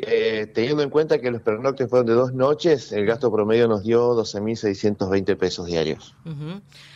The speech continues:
Speaker 1: Ese es el, el monto que, que, que tenemos, en,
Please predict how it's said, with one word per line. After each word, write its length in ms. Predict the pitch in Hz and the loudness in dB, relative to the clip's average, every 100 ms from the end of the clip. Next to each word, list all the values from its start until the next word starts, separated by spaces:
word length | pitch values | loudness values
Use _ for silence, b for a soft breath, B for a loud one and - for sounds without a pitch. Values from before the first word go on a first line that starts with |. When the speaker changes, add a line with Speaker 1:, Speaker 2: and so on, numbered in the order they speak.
| B | B
Speaker 1:
Ese 260 | 104 104 107 | -4 -2 -2
es 320 | 95 - - | -4 -14 -10
el, 180 | 92 90 | -6 -2
el 140 | 85 98 | 0 0
monto 280 | 101 98 | -2 -2
que, 220 | 95 87 - | 0 0 0
que, 360 | 95 90 87 | -2 0 -2
que 80 | 87 | -2
tenemos, 560 | 87 98 107 139 139 123 | -2 0 0 0 -2 -6
en, 240 | 98 92 | -8 -10